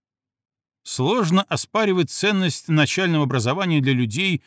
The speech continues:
которые даже читать не умеют. Но был ли ребенок, которого на уроке били розгами за плохую учебу,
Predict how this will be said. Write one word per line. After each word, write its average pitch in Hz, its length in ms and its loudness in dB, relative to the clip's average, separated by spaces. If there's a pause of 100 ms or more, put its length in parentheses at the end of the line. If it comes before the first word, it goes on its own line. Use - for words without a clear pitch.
(180)
которые 196 360 0
даже 160 300 2
читать 147 500 -4
не 92 80 -6
умеют. 78 320 -14 (680)
Но 151 480 4
был 190 300 0
ли 165 180 2
ребенок, 131 540 0
которого 135 440 0
на 123 180 2
уроке 135 360 0
били 135 300 0
розгами 131 640 0
за 110 200 -2
плохую 123 460 -2
учебу, 110 540 -6